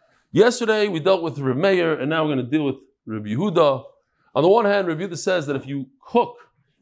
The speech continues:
by mistake on Shabbos, Reb Yehuda says we give him a kanas, lo yoichal. I'll just show you, I'll remind you what it looks like. This is the, the chart. Aser, you see, Reb Yehuda says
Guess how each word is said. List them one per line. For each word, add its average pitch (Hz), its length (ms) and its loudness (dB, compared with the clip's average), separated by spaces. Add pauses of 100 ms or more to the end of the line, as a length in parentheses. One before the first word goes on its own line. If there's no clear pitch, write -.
(640)
by 208 180 4
mistake 233 600 0
on 160 160 0
Shabbos, 135 600 -2 (1200)
Reb 127 140 4
Yehuda 202 220 2
says 165 460 0
we 143 100 -6
give 143 140 -4
him 220 80 2
a 233 60 2
kanas, 269 580 0 (220)
lo 208 120 2
yoichal. 226 460 0 (840)
I'll 120 80 -4
just 127 120 -6
show 147 140 4
you, 131 120 2
I'll 110 120 0
remind 120 360 0
you 117 80 -4
what 113 140 -4
it 110 60 -8
looks 151 220 -6
like. 123 380 -4
This 120 160 -12
is 117 200 -8
the, 113 260 -6 (560)
the - 140 -6
chart. 110 420 0 (1800)
Aser, 190 480 2
you 117 80 -10
see, 202 160 -4
Reb 180 120 2
Yehuda 185 160 -2
says 147 280 -2